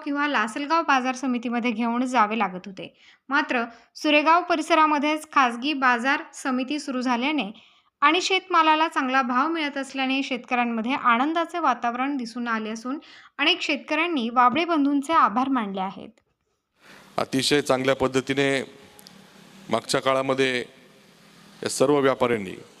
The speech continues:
Speaker 2: डाळिंब आणि कांदा खरेदी, अच्छा, पहिले डाळिंब राहतील, हां, मला वाटलं इथंही चालू केलं होतं. कांदा खरेदी आपण या ठिकाणी चालू केलं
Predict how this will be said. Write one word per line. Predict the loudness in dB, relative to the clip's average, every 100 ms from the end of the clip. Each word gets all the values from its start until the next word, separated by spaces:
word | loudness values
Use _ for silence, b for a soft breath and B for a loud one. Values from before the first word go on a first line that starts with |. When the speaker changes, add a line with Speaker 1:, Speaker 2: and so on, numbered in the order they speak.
| -20 -20 _ _ _ _ _ _ _ _ _ _ -20 -6
Speaker 2:
डाळिंब | 0 0 0 0
आणि | -2 -2 -4 -2
कांदा | 0 0
खरेदी, | -2 -2 -4 -6 -10 _ _ _ _ _ _ _ _ _ -14 -10
अच्छा, | -8
पहिले | -2 -2 0
डाळिंब | 0 0 -6 -14 -20 _ _ _ _ _ _ -20 -20 -8 -2
राहतील, | -2 -2 -8
हां, | -12 -16 -18 _ _ _ _ -10
मला | -4 -2
वाटलं | -2 -6
इथंही | -6 -6
चालू | -6 -8
केलं | -8 -8
होतं. | -10 -12 -20 -20 -20 -20 _ b b b b b -2
कांदा | 0 0 0
खरेदी | -2 -2 0
आपण | 0 -2 -4 -6 -10
या | -8
ठिकाणी | -6 -6 -6
चालू | -4 -4 -4
केलं | -4 -6